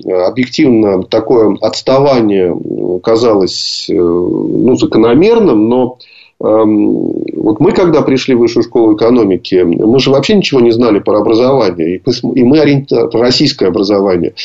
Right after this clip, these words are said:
и мы смотрели только на международные примеры, и, э,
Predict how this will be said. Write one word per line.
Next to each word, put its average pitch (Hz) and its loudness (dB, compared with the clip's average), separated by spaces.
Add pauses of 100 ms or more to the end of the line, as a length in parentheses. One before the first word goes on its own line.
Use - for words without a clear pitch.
(160)
и - 2
мы 160 4
смотрели 165 2
только 165 0
на 131 0 (240)
международные 123 2
примеры, 117 2 (340)
и, 113 2
э, 98 -2